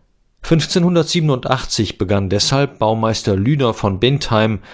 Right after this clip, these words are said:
das alte Waaghaus durch einen Neubau im Stil der Weserrenaissance zu ersetzen.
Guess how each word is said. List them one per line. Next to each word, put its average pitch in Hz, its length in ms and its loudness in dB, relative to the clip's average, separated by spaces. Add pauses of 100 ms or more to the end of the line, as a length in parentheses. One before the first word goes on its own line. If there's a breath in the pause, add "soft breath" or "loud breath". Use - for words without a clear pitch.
(140 loud breath)
das - 160 0
alte 110 360 2
Waaghaus 110 600 0
durch 135 260 0
einen 113 280 2
Neubau 113 580 2
im 123 180 -2
Stil 123 420 2
der 107 280 0
Weserrenaissance 107 1000 0
zu 110 140 0
ersetzen. 98 480 -2